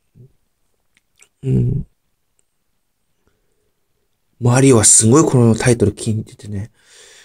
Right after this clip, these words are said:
うん、これ絶対人気出るってね、確信し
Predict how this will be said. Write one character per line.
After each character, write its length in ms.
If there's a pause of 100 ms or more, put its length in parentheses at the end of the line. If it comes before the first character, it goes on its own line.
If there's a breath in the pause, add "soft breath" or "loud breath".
(140 soft breath)
う 120
ん、 420
こ 220
れ 60
絶 340 (520)
対 200
人 220
気 140
出 120
る 80
っ 40
て 240
ね、 220
確 220
信 140
し 180